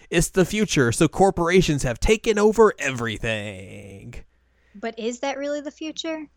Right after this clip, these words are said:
Speaker 1: Do you wanna go to Amazon University? 'Cause that's a real thing in this game.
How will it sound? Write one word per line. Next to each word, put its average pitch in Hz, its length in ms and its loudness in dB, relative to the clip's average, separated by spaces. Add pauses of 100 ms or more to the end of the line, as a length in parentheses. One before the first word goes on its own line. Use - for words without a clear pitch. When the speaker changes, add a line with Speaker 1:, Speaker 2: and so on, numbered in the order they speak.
(260)
Speaker 1:
Do 120 120 -4
you 147 80 2
wanna 165 180 2
go 151 160 6
to 160 240 0
Amazon 165 500 2
University? 165 840 0 (2500)
'Cause 113 140 -2
that's 151 200 0
a 120 40 -2
real 151 300 6
thing 165 280 4
in 165 100 2
this 175 160 -2
game. 110 440 0